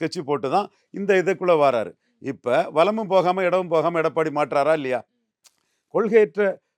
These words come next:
ஒரு கட்சியா, கொள்கை உள்ள கட்சியாட்டு பெரியாருக்காக தி மு க நிக்குது, ஸ்ட்ராங்கா நிக்கிறாங்க, தி மு க ஆதரவாளர்கள் நிக்கிறாங்க. அண்ணா தி மு க ஏன் சொல்லல?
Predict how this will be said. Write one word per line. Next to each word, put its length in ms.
ஒரு 220
கட்சியா, 460
கொள்கை 280
உள்ள 200
கட்சியாட்டு 640
பெரியாருக்காக 480
தி 140
மு 100
க 160
நிக்குது, 380
ஸ்ட்ராங்கா 460
நிக்கிறாங்க, 420
தி 120
மு 100
க 120
ஆதரவாளர்கள் 560
நிக்கிறாங்க. 380
அண்ணா 200
தி 140
மு 80
க 160
ஏன் 180
சொல்லல? 360